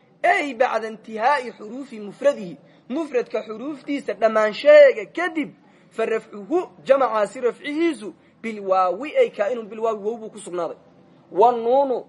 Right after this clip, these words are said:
wal xaal buu ku sugnaaday wow. Annuunu nuuntiina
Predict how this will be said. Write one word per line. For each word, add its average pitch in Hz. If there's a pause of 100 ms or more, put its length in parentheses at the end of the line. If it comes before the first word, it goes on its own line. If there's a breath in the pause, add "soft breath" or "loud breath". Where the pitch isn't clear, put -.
wal 202
xaal 254
buu 240
ku -
sugnaaday 208
wow. 202 (340 soft breath)
Annuunu 233
nuuntiina 240